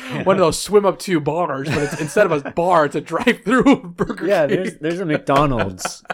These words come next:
Speaker 1: that has a
Speaker 2: A swim through.
Speaker 1: a s-,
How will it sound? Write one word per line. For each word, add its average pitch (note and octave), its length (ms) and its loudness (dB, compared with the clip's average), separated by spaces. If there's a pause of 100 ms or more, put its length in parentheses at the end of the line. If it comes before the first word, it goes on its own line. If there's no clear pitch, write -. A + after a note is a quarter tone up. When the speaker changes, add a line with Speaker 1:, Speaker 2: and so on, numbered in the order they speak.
Speaker 1:
that A2 400 2
has A#2 320 0
a G2 520 0 (100)
Speaker 2:
A F3 80 -2
swim D4 320 0
through. A3 240 4 (140)
Speaker 1:
a B2 60 2
s-, - 140 -2